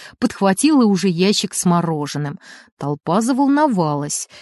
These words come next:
Директор вопросительно смотрел на Виктора. Изобретатель смело подошёл, взялся за конец верёвки. «Спокойно, Надежда», сказал он. «Я понимаю, что ты хочешь есть».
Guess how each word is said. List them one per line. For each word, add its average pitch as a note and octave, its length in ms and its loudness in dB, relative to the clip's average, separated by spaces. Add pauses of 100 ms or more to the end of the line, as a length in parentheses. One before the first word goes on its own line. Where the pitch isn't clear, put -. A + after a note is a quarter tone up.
(120)
Директор E3 420 -2
вопросительно A#3+ 760 -2
смотрел D#3+ 500 -2
на B3 200 4
Виктора. D#3 520 -4 (260)
Изобретатель E3+ 720 -2
смело F#3+ 460 0
подошёл, F#3 640 -2 (240)
взялся E3+ 420 0
за F#3 100 0
конец F#3 360 0
верёвки. F#3 500 0 (400)
«Спокойно, B3 540 4
Надежда», F#3 520 0 (100)
сказал D#3+ 360 -2
он. D#3 180 -2 (200)
«Я F3+ 240 0
понимаю, D#4+ 460 4
что - 140 -4
ты F#3 100 -4
хочешь G3 360 -2
есть». D#3+ 400 -4